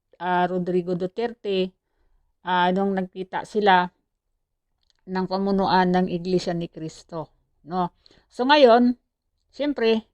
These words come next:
si Vice President Inday Sara ginigipit at, ah, gustong, ah, tanggalin bilang, ah, pang-, pangalawang pangulo. So, nag-ano talaga yung, ah, iglesia. Kasi alam niyo, guys, ah,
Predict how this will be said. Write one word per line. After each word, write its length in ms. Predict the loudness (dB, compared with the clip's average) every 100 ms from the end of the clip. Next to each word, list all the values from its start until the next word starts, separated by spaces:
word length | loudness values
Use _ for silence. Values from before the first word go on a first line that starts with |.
| _ _
si 160 | -10
Vice 300 | 0 2 2
President 480 | -6 -4 0 0 -2
Inday 240 | -4 0 2
Sara 320 | 2 2 2
ginigipit 680 | 2 -2 0 -2 -2 -6 -8 _ _ _ _ _ _ _ -2
at, 240 | -2 -2 -2
ah, 560 | 2 4 6 4 2 -2 _ _ _ -10
gustong, 500 | -10 -8 -6 -2 2
ah, 380 | 2 2 0
tanggalin 800 | -2 -4 4 4 6 2 0 -6
bilang, 480 | -2 2 2 2 2
ah, 240 | 2 2 0
pang-, 240 | -6 -12 -16 _
pangalawang 880 | -6 -2 0 2 4 4 4 2
pangulo. 680 | -2 -2 4 6 6 2 0 _ _ _ _
So, 480 | -2 0 2 2 0 -4 _ _
nag-ano 400 | -10 -4 -4 -4
talaga 320 | -4 -2 2
yung, 340 | 2 2 0 0
ah, 400 | 0 0 -2 -4
iglesia. 560 | -8 -6 -6 -2 -2 -2
Kasi 320 | -4 -2 2
alam 240 | 2 2
niyo, 320 | 2 2 2
guys, 480 | 4 4 4 2 0
ah, 160 | -2